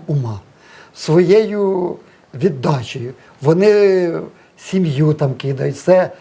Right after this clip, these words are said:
беруть той мікроавтобус, грузять, в-, відвозять туди, назад беруть біженців». І цих людей потрібно відзначити. І тут в-, підключився апарат обласної ради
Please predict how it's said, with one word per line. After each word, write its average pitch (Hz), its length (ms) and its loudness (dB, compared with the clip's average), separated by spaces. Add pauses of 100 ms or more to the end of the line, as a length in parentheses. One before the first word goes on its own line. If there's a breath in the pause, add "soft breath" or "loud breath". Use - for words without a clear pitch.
(160 loud breath)
беруть 180 300 2
той 180 120 0
мікроавтобус, 165 760 0
грузять, 160 480 -4 (200 loud breath)
в-, 185 300 -2
відвозять 175 480 2
туди, 139 300 -6 (260 loud breath)
назад 165 360 0
беруть 170 300 -4
біженців». 147 540 -4 (320 loud breath)
І 165 80 -2
цих - 340 -4
людей 202 320 2
потрібно 190 600 -2 (280 loud breath)
відзначити. 190 720 -2 (100)
І 165 520 -2 (880 loud breath)
тут 214 220 0
в-, 143 40 -6 (280)
підключився 180 720 0
апарат 156 420 0
обласної 170 440 0
ради 175 400 0